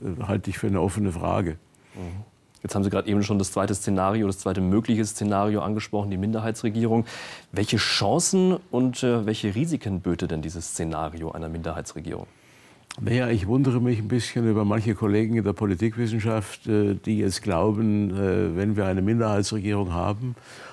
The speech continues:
Speaker 1: dann haben wir lebendige parlamentarische Diskussionen. Ich erinnere mal an die deutsche politische Kultur, da ist ja gerne von Schwarzbude die Rede. Und ein Parlament, das nicht mehr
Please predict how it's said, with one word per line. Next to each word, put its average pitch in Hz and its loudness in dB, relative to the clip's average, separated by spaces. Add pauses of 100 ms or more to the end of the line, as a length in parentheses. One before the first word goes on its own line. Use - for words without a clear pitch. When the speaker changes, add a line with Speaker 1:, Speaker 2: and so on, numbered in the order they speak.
(100)
Speaker 1:
dann 101 -2
haben 104 0
wir 107 4
lebendige 101 0
parlamentarische 98 -2
Diskussionen. 101 0 (600)
Ich 104 -2
erinnere 117 2
mal 110 2
an 98 0
die 101 -2
deutsche 107 2
politische 107 0
Kultur, 107 2
da 113 2
ist 107 2
ja 110 2
gerne 113 0
von 117 -2
Schwarzbude 107 2
die 95 2
Rede. 82 2
Und 98 0
ein 95 0
Parlament, 101 2
das 107 0
nicht 113 -2
mehr 98 0